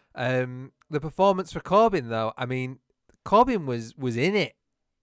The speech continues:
in that match, like, to the point where he had a strategy. Like, it's not often that you go into these matches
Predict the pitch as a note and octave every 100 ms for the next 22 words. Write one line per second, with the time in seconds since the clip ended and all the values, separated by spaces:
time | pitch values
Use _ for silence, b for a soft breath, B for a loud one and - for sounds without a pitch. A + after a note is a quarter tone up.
0 | - C3+ C#3 B2 B2 A#2 G2 - - -
1 | _ _ _ _ C#3 B2+ - _ _ _
2 | _ - E3+ G#3 A3+ G#3 D3+ C3+ - _
3 | - F#3 G#3 D3 - D#3+ F#3 F#3 C3 A2
4 | A#2 B2 D3+ F3+ G3 G#3 - D#3 C3 C3
5 | A#2+ C#3 C#3+ B2+ B2 C3+ C#3 C3 G#2 G#2